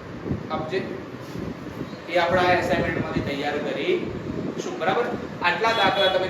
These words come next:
તૈયાર કરી નાખો એટલે બહુ થઈ ગયું, બરાબર? આટલી જ પ્રિપેરેશન કરવાની છે. વિજ્ઞાનનો વીડિયો મૂકી દીધો છે, આ મેથ્સનો વીડિયો મૂકી દીધો છે, કાલે સમાજનો વીડિયો મૂકી દઈશું અને ગુજરાતીનો વીડિયો મૂકી દઈશું. પછી ઇંગ્લિશનો, હિન્દીનો વીડિયો રહેશે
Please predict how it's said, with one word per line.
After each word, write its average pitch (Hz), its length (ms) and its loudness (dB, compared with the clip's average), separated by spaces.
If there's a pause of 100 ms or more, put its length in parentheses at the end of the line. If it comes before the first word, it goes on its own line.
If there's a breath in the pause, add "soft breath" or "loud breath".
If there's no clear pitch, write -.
તૈયાર 170 320 4
કરી 240 180 4
નાખો 180 300 4
એટલે 160 220 0
બહુ 165 120 4 (180)
થઈ 330 320 6 (640)
ગયું, 160 200 4
બરાબર? 196 220 8
આટલી 180 240 2
જ - 80 -4
પ્રિપેરેશન 175 540 2
કરવાની 196 340 2
છે. 175 120 2
વિજ્ઞાનનો 175 380 0
વીડિયો 151 240 2
મૂકી 214 220 -4
દીધો 190 180 4 (120)
છે, - 80 0 (720)
આ 147 260 4 (540)
મેથ્સનો 185 340 4
વીડિયો 196 240 4
મૂકી 175 240 4
દીધો 151 220 2
છે, 151 160 0
કાલે 175 260 4
સમાજનો 214 380 4
વીડિયો 190 240 6
મૂકી 156 200 2
દઈશું 147 320 2 (380)
અને 202 140 2
ગુજરાતીનો 190 500 6
વીડિયો 143 240 2
મૂકી 139 180 -2
દઈશું. 139 220 0
પછી 165 200 0
ઇંગ્લિશનો, 185 360 2
હિન્દીનો 165 340 0
વીડિયો 143 300 2
રહેશે 135 180 2